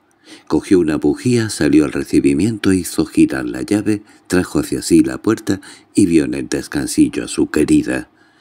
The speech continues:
pálida como un cadáver y apoyando una mano en la pared. Sorprendido, preguntó,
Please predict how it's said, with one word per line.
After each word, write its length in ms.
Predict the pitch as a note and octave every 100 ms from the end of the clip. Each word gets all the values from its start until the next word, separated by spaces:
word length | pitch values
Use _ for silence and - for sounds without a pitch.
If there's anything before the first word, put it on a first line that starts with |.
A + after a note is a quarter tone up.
| - - _
pálida 480 | D2 C#2 C#2+ C2+ B1+
como 300 | D2+ C#2 D2+
un 100 | C#2
cadáver 520 | D2 C#2 D2 C#2+ C2
y 80 | C#2
apoyando 500 | - C#2 A2 A#2+ A2
una 180 | F#2+ D2+
mano 320 | D2 C2+ C2
en 100 | A#1
la 140 | B1+
pared. 360 | B1+ B1 C#2+ - - - _ _ _ _ _ _ _ _
Sorprendido, 880 | - - D3+ - C#2+ - - - C3+
preguntó, 680 | - C#2+ B1+ B1+ A#1+ C#2 A#1+